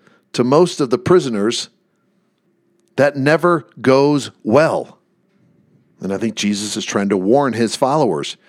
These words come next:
"Be careful." After he gives this warning in verse six, Jesus then, in verse seven, teaches something very, very interesting as well. He says,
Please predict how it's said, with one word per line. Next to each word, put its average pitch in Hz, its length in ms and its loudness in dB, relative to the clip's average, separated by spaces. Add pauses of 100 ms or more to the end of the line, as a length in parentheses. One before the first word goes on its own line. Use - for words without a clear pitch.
(440)
"Be 143 460 -2 (220)
careful." 120 540 -2 (1600)
After 104 260 -4
he 98 140 -6
gives 110 480 -4 (120)
this 104 320 -2 (120)
warning 104 500 -2 (140)
in 101 100 -4
verse - 240 -2
six, - 460 -4 (420)
Jesus 107 460 -4
then, 117 500 -2 (300)
in 95 160 -10
verse 101 200 -2
seven, 113 480 -2 (140)
teaches 110 360 -4
something 120 360 -2
very, 135 340 -2
very 131 300 2
interesting 127 460 -2
as 117 100 0
well. 190 420 -2 (600)
He 110 100 -4
says, 107 300 -2